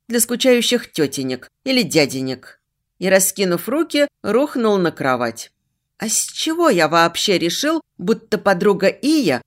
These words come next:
в подобном вопросе ответит мне взаимностью? Вдруг она с истерикой убежит, крича: "Папа, мама, спасите меня! Подруга Кая сошла с ума!"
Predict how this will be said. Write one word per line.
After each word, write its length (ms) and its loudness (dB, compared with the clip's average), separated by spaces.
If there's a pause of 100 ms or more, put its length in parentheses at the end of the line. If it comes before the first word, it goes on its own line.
(100)
в 140 -20
подобном 580 2
вопросе 640 0 (160)
ответит 480 -2
мне 220 0
взаимностью? 840 -2 (340)
Вдруг 380 0
она 220 4
с 100 0
истерикой 640 -2
убежит, 500 -2
крича: 460 0 (160)
"Папа, 380 2
мама, 360 2
спасите 580 2
меня! 280 2 (140)
Подруга 420 2
Кая 320 2
сошла 380 4
с 120 0
ума!" 420 -2